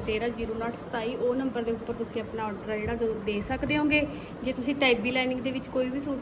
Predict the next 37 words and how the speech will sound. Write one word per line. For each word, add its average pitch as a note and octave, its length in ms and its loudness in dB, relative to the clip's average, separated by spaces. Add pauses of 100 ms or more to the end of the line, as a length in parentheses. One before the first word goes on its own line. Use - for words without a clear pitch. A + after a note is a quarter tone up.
ਬਣਵਾਉਣਾ C4+ 440 2 (240)
ਉਹ A3 80 -4
ਵੀ A#3 140 0
ਆਪਾਂ B3 200 -2
ਨੂੰ A#3+ 100 2
ਦੱਸ A#3+ 220 0
ਸਕਦੇ B3+ 260 -2
ਹੋ, B3+ 80 0
ਕੋਈ C4 260 0 (400)
ਵਰਕ A#3+ 320 2
ਕਰਵਾਉਣਾ, B3+ 560 2
ਪੇਂਟ A#3+ 360 4
ਕਰਵਾਉਣਾ, B3 340 0
ਜਿੱਦਾਂ A#3+ 320 0
ਦਾ C4 80 0
ਵੀ C#4+ 100 0
ਤੁਹਾਨੂੰ C#4 480 -2
ਚਾਹੀਦਾ A#3+ 400 2 (400)
ਆਪਾਂ B3 220 -2
ਉੱਦਾਂ A#3+ 260 2
ਦਾ B3 140 0
ਹੀ C4+ 160 0
ਸੂਟ C#4 260 -2
ਤੁਹਾਨੂੰ C4 280 4 (500)
ਰੈਡੀ B3 240 6
ਕਰਕੇ A#3+ 340 -2
ਦੇਵਾਂਗੇ। A#3+ 500 0 (320)
ਮਿਲਦੇ B3 340 2
ਹਾਂ B3 120 2
ਜੀ A#3+ 180 0
ਅਗਲੀ G#3 220 0
ਵੀਡੀਓ A#3 320 0
'ਚ। C#4+ 120 -2 (160)
ਸਤਿ A#3 220 0
ਸ਼੍ਰੀ - 220 -8
ਅਕਾਲ F#3 220 -6
ਜੀ। - 300 -10